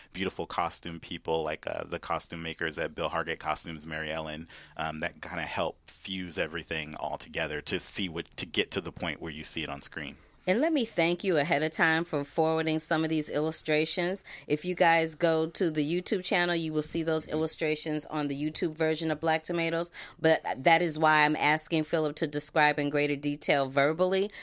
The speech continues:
Speaker 2: for those of you listening on iTunes and, and Spotify so that you can visualize with your own two <laughs> ears what those, those designs may, um, have come to fruition in. Um,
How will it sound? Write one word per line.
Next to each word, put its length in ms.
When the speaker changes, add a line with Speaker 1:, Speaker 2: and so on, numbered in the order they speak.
Speaker 2:
for 100
those 240
of 140
you 100
listening 420
on 200
iTunes 640
and, 320
and 160
Spotify 640
so 100
that 220
you 80
can 260
visualize 680
with 160
your 200
own 240
two 240
<laughs> 20
ears 520
what 320
those, 380
those 260
designs 580
may, 380
um, 420
have 180
come 200
to 140
fruition 560
in. 380
Um, 360